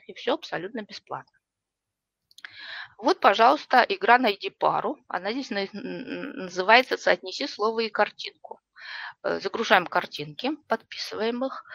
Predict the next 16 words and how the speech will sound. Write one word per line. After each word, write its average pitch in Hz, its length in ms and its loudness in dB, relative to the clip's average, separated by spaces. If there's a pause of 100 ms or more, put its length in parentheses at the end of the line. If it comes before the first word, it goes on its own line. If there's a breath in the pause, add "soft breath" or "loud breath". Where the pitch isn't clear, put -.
(220 loud breath)
а 185 120 4
дополнительно 277 1000 4
можем 220 400 -2
добавить 214 500 4
еще - 240 -2
разные 208 340 0
фейковые 180 520 0
ответы, 254 380 0
которые 214 360 -2
не 175 100 -12
соответствуют 190 680 -4
реальности. - 680 -4
Вот 170 180 -12
они 160 220 -10
здесь - 300 -18
внизу. - 320 -16